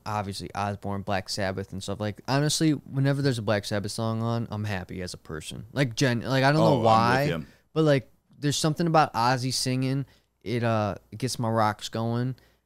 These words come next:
Speaker 1: and it doesn't even matter if it's good or not because it's always good. It's like, I don't know the song, but it's good.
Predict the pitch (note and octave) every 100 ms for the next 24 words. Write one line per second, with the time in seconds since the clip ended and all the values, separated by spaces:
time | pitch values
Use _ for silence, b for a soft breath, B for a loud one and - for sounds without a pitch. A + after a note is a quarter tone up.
0 | b _ D#3+ F3+ F3+ F#3+ G#3 F#3+ F#3+ D#3+
1 | D#3 E3+ E3+ D#3 D3 - - C#3 D3 D#3
2 | D3 C3 B2+ C3+ D#3 B2 D#3+ B2+ - _
3 | _ _ _ _ B2+ C#3 D3 C3 A#2 C3
4 | C#3+ C#3+ C3+ D3 - C#3+ D3+ E3+ B2+ A#2+
5 | B2+ - G3+